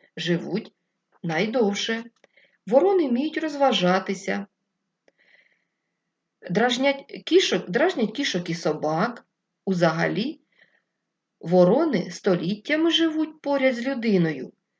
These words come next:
Набагато в чому схожі на людей. Міські птахи люблять ковбасу, сало, сир та курячі яйця.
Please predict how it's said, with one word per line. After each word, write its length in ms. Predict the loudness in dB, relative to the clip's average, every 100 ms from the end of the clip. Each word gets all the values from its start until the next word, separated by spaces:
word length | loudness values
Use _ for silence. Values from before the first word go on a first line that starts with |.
| _ -2
Набагато 580 | 0 0 0 -2 -2
в 60 | -4
чому 460 | -4 -2 0 -2 -4
схожі 480 | -8 -4 -2 -2
на 140 | -2 -2
людей. 560 | -2 0 0 0 -2 -8 _ _ _ -8
Міські 340 | -6 -2 0
птахи 440 | 0 -2 -6 -6 -4
люблять 380 | -2 0 -2 -2
ковбасу, 760 | -6 -4 -8 -8 -8 -6 -6
сало, 720 | -10 -6 -2 -2 -2 -4 -8
сир 500 | -16 -6 -4 -4 -6 _ _
та 120 | -10
курячі 440 | -4 -4 -4 -8 -10
яйця. 540 | -10 -10 -12 -16 -18